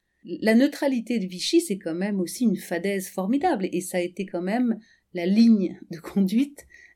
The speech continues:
euh, de l'État français, de, de, de ses origines jusqu'à sa, sa disparition. C'est que Vichy prétendait être neutre dans la guerre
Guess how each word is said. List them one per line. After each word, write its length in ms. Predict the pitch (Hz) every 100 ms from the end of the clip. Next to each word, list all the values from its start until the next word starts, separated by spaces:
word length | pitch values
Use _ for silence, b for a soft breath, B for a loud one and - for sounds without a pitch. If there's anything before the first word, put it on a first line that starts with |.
| _
euh, 200 | 170 165 - - -
de 140 | 156
l'État 320 | 175 180 185
français, 480 | 185 165 160 262 277
de, 140 | 190 156
de, 160 | 156 - 165
de 140 | 147
ses 240 | - 165
origines 680 | 170 170 165 220 233 185 165
jusqu'à 400 | 160 165 - 185
sa, 340 | 170 - 160 156
sa 160 | -
disparition. 720 | 156 160 175 180 247 392 320 B B
C'est 180 | - 185
que 260 | - 196 180 B B _
Vichy 640 | 156 185 - - 302 440 _ _ _ _
prétendait 520 | - 190 185 180 196
être 320 | 180 185 -
neutre 440 | 175 196 269 254 185
dans 140 | 180
la 140 | 160 160
guerre 340 | 202 311 359